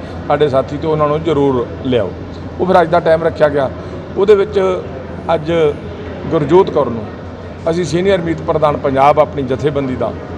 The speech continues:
ਉਹ ਲਾਇਆ, ਤੇ ਇੱਧਰ ਮਾਂਗੜ ਜੀ, ਇਹ ਲੜਕੀ, ਇਹਦਾ ਨਾਮ ਭੁੱਲ ਗਿਆ ਮੈਂ, ਜਸਪ੍ਰੀਤ ਕੌਰ, ਇਹਨਾਂ ਨੂੰ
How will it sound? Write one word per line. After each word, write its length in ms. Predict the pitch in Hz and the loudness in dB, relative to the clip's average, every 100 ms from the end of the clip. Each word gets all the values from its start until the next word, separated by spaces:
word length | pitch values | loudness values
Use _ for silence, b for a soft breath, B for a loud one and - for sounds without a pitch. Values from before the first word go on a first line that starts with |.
| - - - | -12 -12 -4
ਉਹ 100 | 151 | 0
ਲਾਇਆ, 380 | 127 123 147 135 - - - - - - - 151 | 4 6 6 4 -2 -12 -12 -12 -12 -14 -10 -6
ਤੇ 140 | 147 170 | -4 -2
ਇੱਧਰ 560 | 165 170 165 151 135 139 | 0 4 4 4 0 -2
ਮਾਂਗੜ 320 | 139 147 151 | -2 -2 -4
ਜੀ, 160 | 147 | -2
ਇਹ 260 | 156 147 131 | 0 0 -2
ਲੜਕੀ, 380 | 127 123 143 143 | -6 -8 -4 -2
ਇਹਦਾ 140 | 143 | 0
ਨਾਮ 200 | 135 135 | 0 -2
ਭੁੱਲ 140 | - 117 | -2 -4
ਗਿਆ 160 | 127 | -2
ਮੈਂ, 120 | 143 | -2
ਜਸਪ੍ਰੀਤ 560 | 139 151 - 165 170 156 | 2 2 2 0 0 2
ਕੌਰ, 200 | 160 139 - - - - 160 | 0 0 -4 -12 -12 -6 -2
ਇਹਨਾਂ 320 | 180 180 165 | 2 4 4
ਨੂੰ 260 | 156 185 | 2 0